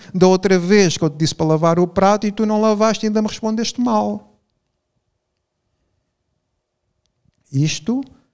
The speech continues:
é a nossa vida. Quanto pior, estamos a falar de uma questão simples,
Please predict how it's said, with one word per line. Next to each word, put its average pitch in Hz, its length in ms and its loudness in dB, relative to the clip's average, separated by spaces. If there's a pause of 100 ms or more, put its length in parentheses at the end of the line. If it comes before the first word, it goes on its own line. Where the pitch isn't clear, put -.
(540)
é 175 80 -6
a 180 40 -4
nossa 190 300 -4
vida. 110 460 -4 (1400)
Quanto 214 800 0
pior, 104 720 0 (540)
estamos 113 240 -8
a 113 60 -4
falar 143 260 -2
de 180 80 -4
uma 226 80 0
questão 254 300 -6
simples, - 840 -8